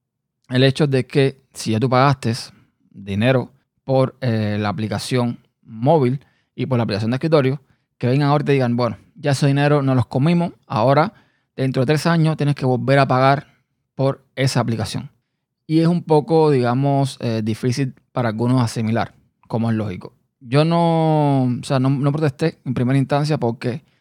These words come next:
de alguna forma es una vía para ayudar a esas aplicaciones que a uno le gusta usar, aunque yo soy de los que dice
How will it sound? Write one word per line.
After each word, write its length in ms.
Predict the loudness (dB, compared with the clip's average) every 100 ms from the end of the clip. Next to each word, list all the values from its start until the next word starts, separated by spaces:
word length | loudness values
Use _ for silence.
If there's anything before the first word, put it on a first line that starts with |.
| _ _ _
de 120 | -4
alguna 180 | 0 0
forma 540 | 2 0 0 0 -2 -2
es 140 | 0
una 720 | 0 2 0 2 2 2 0 0
vía 300 | 0 2 2
para 180 | 2 0
ayudar 400 | 0 2 0 -2 _ _ _
a 180 | -6 -4
esas 280 | -2 -2 0
aplicaciones 560 | 0 -4 -2 -2 -2
que 400 | -2 -2 -2 -2
a 40 | -2
uno 160 | -2
le 100 | 0
gusta 280 | 0 0 -2
usar, 300 | -4 -4 -4 _ _ _ _ _ _ -4
aunque 500 | -2 0 0 0 _ _ _ -20
yo 280 | -6 -4
soy 140 | 0 0
de 140 | 2
los 120 | 0
que 300 | -2 -2 -2
dice 520 | 0 0 0 -2 -6